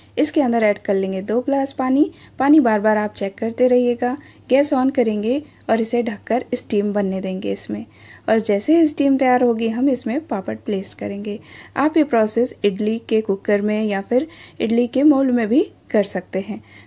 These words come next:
तो हम यहाँ पर ये पापड़ बनाएंगे ये टिफ़िन के ढक्कन में।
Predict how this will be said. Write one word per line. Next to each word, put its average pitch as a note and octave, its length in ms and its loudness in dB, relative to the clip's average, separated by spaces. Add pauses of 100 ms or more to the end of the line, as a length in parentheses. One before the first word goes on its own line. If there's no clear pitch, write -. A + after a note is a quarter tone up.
तो C4+ 80 2
हम C#4 260 4
यहाँ C4+ 240 2
पर B3+ 160 2
ये A#3+ 100 2
पापड़ A#3+ 320 -4
बनाएंगे B3+ 460 0
ये C4+ 180 -2
टिफ़िन A#3 360 -2
के B3+ 140 0
ढक्कन G#3 380 -4
में। B3+ 200 0